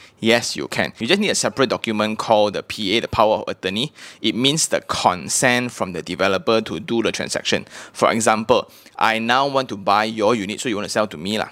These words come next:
So I'll appoint a lawyer to deal with your lawyer, and they will get the consent just to inform the developer that, hey, this particular unit in this master title will be transferred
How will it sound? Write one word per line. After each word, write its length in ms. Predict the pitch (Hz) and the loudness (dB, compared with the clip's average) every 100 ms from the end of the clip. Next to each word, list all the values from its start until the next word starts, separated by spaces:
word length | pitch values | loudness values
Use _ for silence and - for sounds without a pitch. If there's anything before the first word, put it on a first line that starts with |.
| - | 0
So 140 | - 127 | 4 6
I'll 180 | 98 | 6
appoint 260 | - 151 131 | 4 4 4
a 60 | 107 | 6
lawyer 360 | 101 110 117 | 6 6 4
to 100 | 107 | 2
deal 240 | 87 110 113 | -2 0 0
with 180 | 80 82 | 0 4
your 200 | 107 123 | 4 6
lawyer, 500 | 104 101 104 107 - | 4 2 2 2 0
and 240 | 85 101 | -2 -2
they 120 | 104 | 0
will 180 | 101 110 | 2 0
get 220 | - 156 | 0 -2
the 100 | 82 | -2
consent 680 | - - 101 95 - 131 190 - - - | -6 -4 -2 -2 2 2 0 -10 -12 -2
just 200 | - 123 | -2 -2
to 80 | - | -2
inform 460 | 101 101 92 131 120 | -2 -2 2 2 2
the 40 | |
developer 420 | 92 90 98 98 87 | 0 0 2 4 4
that, 160 | - | 2
hey, 480 | - 135 127 127 131 - | -4 0 2 0 -2 -2
this 140 | 131 | -2
particular 440 | - 92 120 127 127 | 0 0 0 4 4
unit 460 | 120 113 117 123 - | 4 0 0 -2 -4
in 280 | 95 98 101 | -6 -4 -2
this 260 | 120 123 - | 0 2 0
master 440 | 104 95 - 127 | 0 0 0 0
title 440 | 110 85 120 139 - | 2 0 0 -2 6
will 200 | 117 110 | 6 8
be 180 | 113 104 | 6 6
transferred 600 | - 113 110 - 131 | 4 2 2 4 4